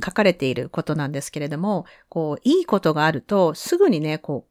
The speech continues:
う、この運は続かないんじゃないかとか、例えば私の場合だったら、こう、突然舞い込んできたこの素晴らしい仕事が、もしかしたら明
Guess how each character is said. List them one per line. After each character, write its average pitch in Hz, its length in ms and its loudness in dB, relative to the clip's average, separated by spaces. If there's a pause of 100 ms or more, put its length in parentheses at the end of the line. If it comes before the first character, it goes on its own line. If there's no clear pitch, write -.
う、 - 40 -20
こ 214 200 0
の 285 240 4
運 320 140 4
は 185 100 4
続 175 340 0
か 285 160 4
な 294 140 6
い 285 80 6
ん 254 40 6
じ 214 80 0
ゃ 165 40 -2
な 156 100 -2
い 131 80 -6
か - 240 -12 (340)
と - 120 -20
か、 170 320 2 (480)
例 320 60 6
え 285 40 6
ば 202 80 4
私 160 280 2
の 160 100 -2
場 160 100 0
合 151 60 2
だ 147 60 0
っ - 80 -6
た 139 100 -2
ら、 139 220 -2 (520)
こ 143 300 -8
う、 - 20 -20 (120)
突 180 260 -6
然 170 220 2 (180)
舞 170 200 6
い - 20 -2
込 202 160 4
ん 190 60 4
で 151 100 0
き - 80 -14
た 139 100 -4
こ - 80 -10
の 139 100 -4
素 - 180 -4
晴 185 100 4
ら 226 100 6
し 220 220 2
い - 20 2
仕 - 160 -4
事 151 240 -6
が、 151 220 0 (240)
も 254 80 6
し - 80 4
か - 100 0
し - 60 -4
た 160 100 -2
ら - 140 -2
明 165 60 0